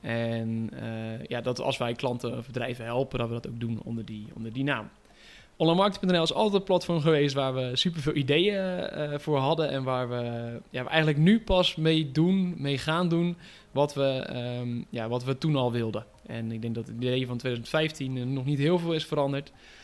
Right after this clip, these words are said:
Eh, we zijn er als het goed is wel wat beter in geworden, dus ik hoop dat dat, eh, zijn vruchten <laughs> af gaat werpen in de toekomst. Ehm,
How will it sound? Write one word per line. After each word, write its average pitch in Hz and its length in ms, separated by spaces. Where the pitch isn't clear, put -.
Eh, 113 80
we 123 80
zijn 139 180
er 135 60
als 139 100
het - 100
goed 190 120
is 147 80
wel 147 200
wat 131 160
beter 143 280
in 151 120
geworden, 143 300
dus 127 160
ik 113 100
hoop 123 200
dat - 160
dat, 117 240
eh, 123 60
zijn 131 180
vruchten 151 360
<laughs> - 20
af - 80
gaat 135 220
werpen 127 320
in 120 60
de 120 100
toekomst. 147 520
Ehm, 120 540